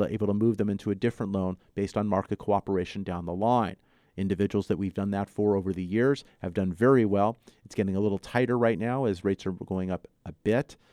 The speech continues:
but you do have the ability to do these things with little to no cost. So we wanna make these moves. It took you a while maybe to get into the jams you're in.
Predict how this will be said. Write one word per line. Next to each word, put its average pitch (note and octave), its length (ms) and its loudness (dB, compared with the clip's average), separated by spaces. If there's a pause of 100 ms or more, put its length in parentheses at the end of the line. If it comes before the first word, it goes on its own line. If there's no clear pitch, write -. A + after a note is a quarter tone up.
(160)
but A#2 260 0
you B2+ 120 0
do B2+ 240 4
have C3+ 240 -4
the C#3 100 0
ability A#2+ 580 4 (280)
to A2+ 100 -2
do C3 240 4
these C3 240 0
things G#2 240 -4
with G#2+ 160 -4
little A2+ 220 2
to B2 160 -8
no G#2+ 180 2
cost. - 640 -2 (260)
So G#2+ 140 0
we G2+ 80 2
wanna G#2 280 2
make B2 200 0
these C3+ 220 0
moves. A#2 400 2 (160)
It - 80 -16
took - 180 -8
you F#2 80 2
a - 20 2
while A2+ 360 4
maybe A#2+ 240 0
to A2 80 -4
get G#2+ 160 0
into A#2 260 -4
the G#2+ 100 -6
jams G#2+ 400 -4
you're F#2+ 240 -2
in. C#3+ 460 2